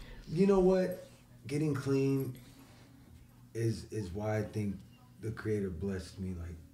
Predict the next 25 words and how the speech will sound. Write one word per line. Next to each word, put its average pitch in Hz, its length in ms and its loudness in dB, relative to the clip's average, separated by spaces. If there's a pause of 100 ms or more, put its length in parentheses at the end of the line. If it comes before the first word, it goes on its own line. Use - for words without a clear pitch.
(180)
I 95 140 -10
got - 240 -12
blessed. 85 200 -14 (340)
I 180 60 2
always 202 300 6
did 202 140 4
music, 202 300 6
and 170 80 4
I 160 60 4
always 165 260 4
loved 160 280 4
it, 160 120 6
and 143 100 2
I 139 60 2
did 135 220 2
it 139 100 4
in 139 100 -2
high 139 220 2
school. 139 280 2
I 135 40 0
was 127 120 0
an 127 100 -2
a 127 80 -4
cappella 139 320 0
choir. 123 600 0